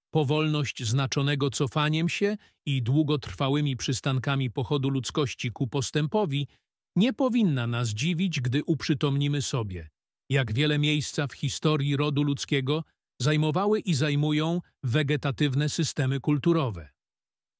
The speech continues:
Wystarczy objąć myślą zasięg czasowy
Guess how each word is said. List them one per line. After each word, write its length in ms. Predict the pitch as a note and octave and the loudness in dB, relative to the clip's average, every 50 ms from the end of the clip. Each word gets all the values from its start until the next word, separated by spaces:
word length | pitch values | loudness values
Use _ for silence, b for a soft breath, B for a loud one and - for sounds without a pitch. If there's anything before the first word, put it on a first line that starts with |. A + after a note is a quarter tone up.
| _ _ _ - | _ _ _ 0
Wystarczy 600 | G3+ G3 - - A#3+ C4 B3 - - G#3+ G3+ F#3+ - | 0 0 2 0 -2 -2 -2 -2 0 0 0 0 0
objąć 480 | - F3 D#3+ D3 C#3 C3+ B2 A#2+ - - | 0 0 0 2 0 0 -2 -2 -2 -2
myślą 500 | C#3+ D#3 D3+ - - D3+ D3+ D3 D3 C#3 | 0 0 0 0 0 0 0 0 0 -2
zasięg 480 | G#2+ G2 D3 C#3+ B2+ - D3 C#3+ C3+ - | 0 0 0 0 0 0 -2 -2 -2 0
czasowy 560 | - C#3 B2+ - - C#3+ C3+ A#2+ C#3 D3 | -2 -2 -2 0 0 0 0 0 0 -2